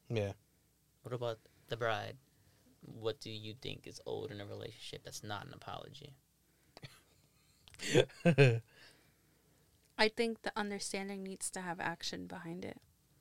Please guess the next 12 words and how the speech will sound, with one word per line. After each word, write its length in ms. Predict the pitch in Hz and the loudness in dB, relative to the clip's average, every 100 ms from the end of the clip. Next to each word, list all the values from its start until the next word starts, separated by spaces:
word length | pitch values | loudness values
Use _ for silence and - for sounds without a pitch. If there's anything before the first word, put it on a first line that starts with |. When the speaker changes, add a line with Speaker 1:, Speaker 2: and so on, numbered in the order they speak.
| _ _ _ _ _ _ _ - | _ _ _ _ _ _ _ -6
Speaker 3:
You 80 | 208 | 0
can't 260 | 226 208 | 2 2
just 160 | 190 180 | 2 0
say, 220 | 202 175 | 2 2
"I 140 | 165 175 | 2 2
understand, 440 | 180 180 175 170 | -2 -2 -2 -2
I 80 | 165 | -2
understand, 460 | 170 175 - 170 170 | -2 -4 -6 -6 -4
I 80 | |
understand," 600 | 170 175 - 170 170 175 - - | -4 -6 -4 -4 -4 -6 -8 -2
without 520 | 190 - 170 160 - - - - _ _ _ _ _ - | -2 4 4 4 2 -8 -20 -20 _ _ _ _ _ 2
saying, 440 | 220 190 175 | 4 6 2